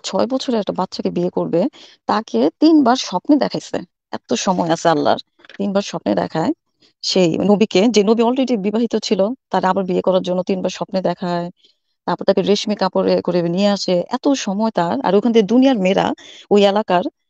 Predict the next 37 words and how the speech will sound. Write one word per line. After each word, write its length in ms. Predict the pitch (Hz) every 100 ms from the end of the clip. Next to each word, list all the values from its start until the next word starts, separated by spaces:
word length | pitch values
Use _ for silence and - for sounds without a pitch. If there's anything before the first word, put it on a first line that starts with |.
| _ _ _ -
এ, 200 | 175 139
আবার 200 | 190 202
নবীর 360 | 247 302 330
মেয়ে, 240 | 208 180 185
নবীর 280 | 220 285
বউরা, 300 | 208 170 165
মানে 180 | 147 180
নবী 300 | 190 226 285
হচ্ছে 300 | 294 - 247
গিয়ে 220 | 226 233 415
সর্বকালের 480 | 202 190 220 254 294
সর্বশ্রেষ্ঠ 560 | - - 277 254 -
নবী, 280 | 214 190 196
তার 140 | 226
ওয়াইফরা 460 | 180 - 262 - 202
সবার 280 | - 247 339
সামনে 420 | - 277 - 220 - - _ _
কাপড় 300 | 131 - 139
উঠে 220 | - 220
হাগু 460 | - 440 - 226 294
করতেছে, 540 | - - 262 - 190 - _ _ _
এইটা 360 | - 330 453 392
আল্লাহ 180 | 320
দেখতেছে 420 | 214 185 185 - 135
না। 140 | - -
ওইখানে 280 | - 233 285
আবার 160 | 269 240
নবীরে 320 | 208 262 285
বিয়ে 240 | 190 220
দিতে 200 | 302 285
হবে 280 | 262 202 196 - _ _ _
ওই 40 | -
যে 100 | 190
উড়ি 220 | 226 330
তুর্কি 360 | 311 269 214 - -
আয়েশার 300 | - 202 214
সাথে, 280 | - 185 180